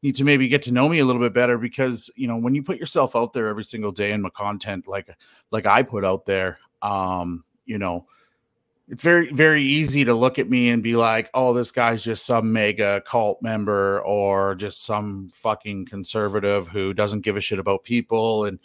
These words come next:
it's really hard to get a context of, of who a person is by, you know, a fifteen, thirty, sixty second video or even, even a ten minute podcast. And I'll try to keep this one short. But if you do wanna know who Berta Proud Dad is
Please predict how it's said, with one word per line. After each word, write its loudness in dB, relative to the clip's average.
it's 2
really 12
hard 10
to 0
get 4
a 2
context 4
of, 0
of 0
who 0
a 4
person 0
is 4
by, 2
you -2
know, 4
a 2
fifteen, 0
thirty, 0
sixty -8
second -6
video -2
or 0
even, 0
even -4
a -8
ten -6
minute -6
podcast. -6
And -8
I'll -12
try -4
to -10
keep -20
this -14
one -10
short. -6
But 0
if -8
you 0
do 0
wanna 8
know 8
who 4
Berta 8
Proud 0
Dad 4
is 2